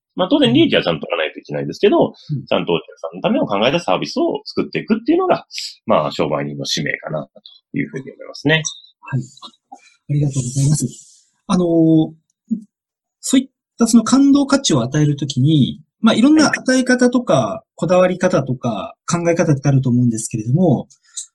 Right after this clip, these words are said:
Speaker 2: まあ、例えば坂本先生が指導されるときに、よくこうアドバイスをされる、その感動価値の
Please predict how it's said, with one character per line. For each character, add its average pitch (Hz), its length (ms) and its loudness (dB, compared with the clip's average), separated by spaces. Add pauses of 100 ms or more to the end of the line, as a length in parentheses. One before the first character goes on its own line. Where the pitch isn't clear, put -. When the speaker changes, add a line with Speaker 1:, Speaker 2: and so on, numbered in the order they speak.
(120)
Speaker 2:
ま 214 140 0
あ、 254 60 4
例 349 120 2
え 339 40 2
ば 320 80 2
坂 226 180 2
本 240 100 8
先 262 220 2
生 285 140 0
が 208 100 2
指 247 200 4
導 190 140 4
さ 151 100 0
れ 143 80 2
る 139 120 2
と 135 120 -6
き 131 120 -4
に、 156 400 2 (200)
よ 262 80 4
く 254 140 4
こ 131 280 -2
う - 40 -2
ア 214 60 -4
ド 285 100 2
バ 220 120 4
イ 151 60 2
ス 135 140 -4
を 110 80 -4
さ - 140 -6
れ 117 140 -2
る、 143 380 0 (260)
そ - 120 -6
の 135 60 0
感 175 280 -2
動 175 180 0
価 175 140 -4
値 - 140 0
の 101 340 -2